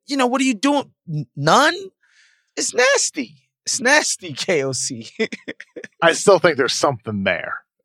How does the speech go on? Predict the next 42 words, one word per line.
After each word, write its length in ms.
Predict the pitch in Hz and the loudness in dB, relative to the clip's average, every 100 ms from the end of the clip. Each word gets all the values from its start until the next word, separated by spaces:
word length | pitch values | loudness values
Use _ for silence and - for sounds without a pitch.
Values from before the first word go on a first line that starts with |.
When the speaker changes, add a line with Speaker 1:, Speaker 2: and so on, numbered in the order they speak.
| 113 | -2
Speaker 2:
Uh, 420 | 107 101 95 95 - | 2 2 0 -2 -4
I, 280 | 117 127 131 120 104 | -4 0 0 0 -2
I, 80 | 131 | 0
I 40 | |
think 140 | 156 160 | 0 0
there's 160 | 127 | 0
something 540 | - - 147 110 98 85 | 0 0 0 -2 -8 -6
there. 320 | 80 - - _ _ | -6 -6 -12 _ _
I 100 | 117 | 0
mean, 180 | 113 123 | 2 4
maybe 240 | 139 143 147 | 4 4 2
they 140 | 143 | 2
need 160 | 139 120 | 2 2
one 300 | 120 131 131 | 2 2 2
move, 480 | 131 127 120 - - | 2 2 0 -4 -2
but, 140 | 143 | 0
like, 160 | 147 147 | 0 2
you 80 | |
have, 160 | 180 208 | 2 2
you 140 | 180 | 2
have 100 | 185 | 0
LeBron 440 | 185 165 170 165 165 | 0 0 0 0 2
and 80 | 156 | 2
A 160 | 147 | 0
D. 260 | 131 123 95 | 0 -4 -4
You 60 | |
still 240 | - - 175 | -8 -2 0
got 120 | 139 | 4
Speaker 1:
Here's 160 | 254 208 | 4 4
Speaker 2:
those 80 | |
Speaker 1:
my 160 | 240 262 | 4 4
Speaker 2:
guys. 80 | - | 4
Speaker 1:
thing, 160 | 247 | 0
too. 400 | 208 - 233 170 127 | 0 0 0 -2 -4
He's 260 | 214 226 | -4 -2
never 320 | 190 226 247 262 | 2 2 2 0
developed, 720 | 214 147 135 185 160 131 139 | -2 0 2 2 2 -2 -2
like, 220 | 151 143 | -2 -2
an 100 | 160 | -4
incredible 500 | 147 - 185 175 156 | -6 0 0 0 -6
chemistry 540 | 131 170 160 - 170 151 | -6 -4 -2 -4 -2 -4
with 180 | 135 | -6